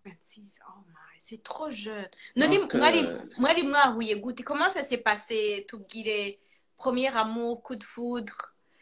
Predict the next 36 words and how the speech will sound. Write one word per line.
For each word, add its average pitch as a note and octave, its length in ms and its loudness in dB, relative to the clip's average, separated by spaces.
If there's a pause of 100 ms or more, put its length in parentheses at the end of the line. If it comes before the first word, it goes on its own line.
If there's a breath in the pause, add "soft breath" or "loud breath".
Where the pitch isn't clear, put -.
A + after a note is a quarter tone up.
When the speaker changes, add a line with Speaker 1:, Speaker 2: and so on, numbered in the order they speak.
(260)
Speaker 1:
euh, G3+ 440 4
ama, G3 440 4 (640)
ama, A3+ 320 -2
ama A3+ 220 -2
papillon B3+ 460 -8
muri B3+ 200 -4
vent? B3 180 0
Speaker 2:
Mon, A#3+ 440 12
mon A#3+ 180 12
premier C#4+ 420 8
mari, A#3 480 8
c'était, A#3 680 10 (1120)
en E3 120 4
fait, - 460 8
moi, A3 240 12
j'ai G#3+ 200 12
grandi, E3+ 880 8
uyo B3 340 12
onya B3+ 340 12
yari F#3 280 12
umugenzi D#3 580 6
wa D3+ 140 10
mon D#3+ 160 6
grand D3+ 220 6
frère, C3 360 -4
en - 80 0
fait. - 440 -16
Speaker 1:
Oh, A3 760 -2 (400)
ok. A3 220 -8
Speaker 2:
Ama A3+ 400 12
je D4 140 10
nakuze A#3+ 920 12
ndamukonsidera E3 1000 8
comme F3+ 200 6
mon C3+ 120 8
frère. E3+ 380 4